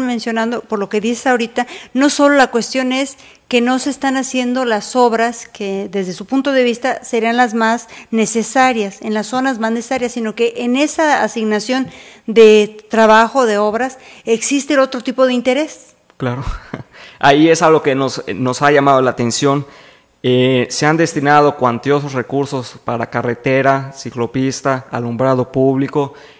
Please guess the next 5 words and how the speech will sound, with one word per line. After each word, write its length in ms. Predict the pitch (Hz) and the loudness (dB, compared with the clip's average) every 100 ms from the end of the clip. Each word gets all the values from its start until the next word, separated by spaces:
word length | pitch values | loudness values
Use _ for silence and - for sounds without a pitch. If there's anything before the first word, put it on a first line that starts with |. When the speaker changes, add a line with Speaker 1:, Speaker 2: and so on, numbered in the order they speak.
| _ - | _ -10
Speaker 2:
este, 1040 | 123 120 117 - - 120 117 101 - - _ _ _ - | -6 -4 -4 -8 -6 0 0 0 -6 -16 _ _ _ -8
en 120 | 127 | -4
lo 140 | 123 123 | -2 0
que 180 | 139 147 | 2 2
es 320 | - - | 0 -8